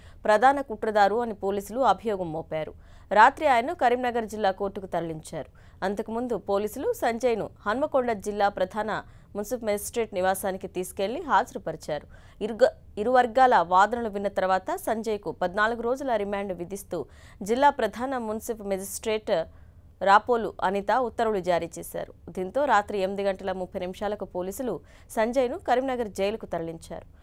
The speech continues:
మరోవైపు సంజయ్ బెయిల్ పిటిషన్పై విచారణ ఇవాళ్టికి వాయిదా పడింది.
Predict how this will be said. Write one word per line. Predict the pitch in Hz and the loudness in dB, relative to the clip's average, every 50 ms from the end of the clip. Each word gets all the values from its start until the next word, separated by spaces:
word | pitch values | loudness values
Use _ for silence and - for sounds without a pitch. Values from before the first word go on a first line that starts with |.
| - - - - - | -20 -20 -10 -2 0
మరోవైపు | 208 226 240 262 285 - 359 | 2 4 4 4 2 2 0
సంజయ్ | 302 - 285 254 262 247 277 269 262 | -2 0 0 0 4 4 4 4 4
బెయిల్ | 220 226 220 240 240 254 | 2 0 -2 -2 -2 -6
పిటిషన్పై | 247 - 226 214 - 214 214 - 277 392 453 440 381 - - - - - - - | -8 -8 -8 -8 -6 -8 -6 -4 -4 -2 -2 -2 -4 -4 -8 -20 -20 -20 -14 -12
విచారణ | 196 - 240 214 202 196 190 156 - - - | -6 0 0 0 2 0 -2 -6 -8 -8 -8
ఇవాళ్టికి | 180 185 185 180 180 190 175 175 | -4 -2 0 -2 -2 -4 -8 -6
వాయిదా | 165 170 170 170 165 170 | -4 -2 -2 -2 -2 -4
పడింది. | - - 165 165 160 160 - - | -6 -6 -10 -12 -12 -14 -14 -16